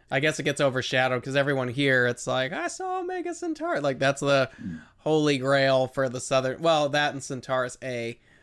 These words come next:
Speaker 1: uh, but those are, like, really southern hemisphere or
Speaker 2: Mm.
Speaker 1: really south targets, um, that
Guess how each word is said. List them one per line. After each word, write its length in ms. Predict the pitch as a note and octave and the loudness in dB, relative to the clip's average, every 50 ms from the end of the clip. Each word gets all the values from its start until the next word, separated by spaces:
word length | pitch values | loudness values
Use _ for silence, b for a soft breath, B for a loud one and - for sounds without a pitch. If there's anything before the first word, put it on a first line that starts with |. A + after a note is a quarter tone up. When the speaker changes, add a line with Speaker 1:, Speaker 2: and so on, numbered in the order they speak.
| b b b | b b b
Speaker 1:
uh, 200 | B2+ B2 B2 A#2+ | -6 -4 -4 -4
but 180 | A#2 B2 C3 - | -6 -8 -2 0
those 220 | D#3 D#3 D#3+ D3+ | 2 2 4 4
are, 80 | D#3 D3 | 4 4
like, 400 | C#3 C#3 C3+ B2+ B2 - - - _ _ _ _ _ _ _ _ _ _ _ _ _ _ _ _ _ _ _ - | 6 6 6 4 4 0 -4 -16 _ _ _ _ _ _ _ _ _ _ _ _ _ _ _ _ _ _ _ -6
really 760 | C#3 C#3+ D#3 E3 E3+ E3 E3 E3 D#3+ D#3 D#3 D3+ D3 C#3+ C#3 | 0 2 4 6 6 8 8 8 8 6 6 4 2 2 0
southern 400 | - - - C#3+ C3+ C3 C3 B2+ | -2 -2 -2 0 0 -2 -4 -4
hemisphere 640 | B2+ C3 B2+ B2+ B2 - - - B2+ B2 G#2+ G2+ - | -6 -6 -8 -8 -10 -12 -12 -10 -10 -10 -10 -10 -8
or 220 | - C3 B2 B2 | -6 -6 -4 -4
Speaker 2:
Mm. 80 | A#2 - - | -6 -6 -2
Speaker 1:
really 340 | C3+ D3+ D#3+ D#3+ D#3 D3+ C3+ | 2 4 4 6 6 4 2
south 380 | - - C#3 C3+ B2+ B2+ - | 0 0 0 0 0 -2 -4
targets, 680 | - C#3 B2 B2 B2 A#2+ B2 B2 - - - - - - _ | -4 -4 -4 -4 -4 -4 -6 -8 -8 -10 -16 -18 -18 -12 _
um, 320 | C3+ C3 B2 A#2+ A#2+ A#2+ | -6 -6 -4 -4 -6 -6
that 380 | A#2 A#2+ A#2 A#2 A2+ - - _ | -4 -4 -2 -2 -4 -6 -8 _